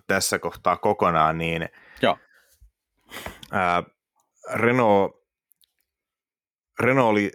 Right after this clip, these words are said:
Speaker 1: osti sitten lopulta A M C:n osakkeista kaksikymmentäkaksi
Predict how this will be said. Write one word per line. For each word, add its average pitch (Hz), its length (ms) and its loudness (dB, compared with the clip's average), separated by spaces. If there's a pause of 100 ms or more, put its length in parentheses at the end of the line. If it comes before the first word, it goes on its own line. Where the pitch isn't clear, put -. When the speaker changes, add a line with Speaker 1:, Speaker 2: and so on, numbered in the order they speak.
Speaker 1:
osti 104 340 0
sitten 101 340 2
lopulta 92 680 2
A 85 40 0
M 82 60 -4
C:n 82 440 2 (1700)
osakkeista 90 920 0 (140)
kaksikymmentäkaksi - 880 -2